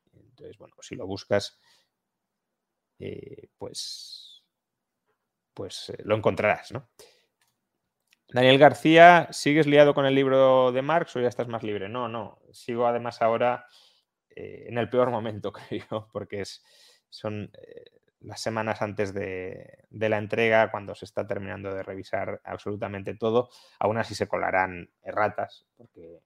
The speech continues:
en un libro de tanta extensión, eh, creo que es imposible que no, no haya erratas. Pero bueno, eh, al menos las, las trataré de minimizar y, y ahora mismo, pues, eh, estoy hasta arriba de trabajo. Eh, de hecho, este chat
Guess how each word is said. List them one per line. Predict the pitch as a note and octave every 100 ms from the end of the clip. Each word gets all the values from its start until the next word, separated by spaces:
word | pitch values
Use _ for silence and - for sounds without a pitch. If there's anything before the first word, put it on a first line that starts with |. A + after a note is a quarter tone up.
| _
en | F#2
un | F#2
libro | F#2 F#2 F#2 F2+ -
de | F#2 F2+
tanta | G#2+ F#2+ G2 F#2+
extensión, | - F#2 - G2+ F#2 _ _ _ _
eh, | _ _ _ _ _ -
creo | F2+
que | F2+
es | -
imposible | E2+ G2 F#2 E2
que | F2+
no, | F2+ F2 F2+ E2+ G2+
no | G#2
haya | G2 G2+
erratas. | G#2 G#2+ A#2+ B2 - _ _ _ _ _
Pero | - C3+
bueno, | - - _ -
eh, | D#2 -
al | -
menos | G2 G#2+ A2 B2+ - _ _
las, | E2+ E2 - - A#2+
las | - - - _ -
trataré | F#2+ - F#2
de | F#2 F2+ F2+ - _
minimizar | - A2+ A2+ A2+ - A#2 A#2+ -
y, | C3 F#2+ F#2+ G2 F#2 F#2 _ -
y | A2
ahora | G#2+ G#2+
mismo, | G#2 G2+ G#2
pues, | - - -
eh, | F#2+ - -
estoy | - - G2+
hasta | - -
arriba | F#2 G2+ G2+
de | G2+
trabajo. | G#2+ A2 - B2 - - - - _
Eh, | - -
de | C#2+ G2
hecho, | - G#2 G2
este | F#2+ - G2
chat | G#2+ G2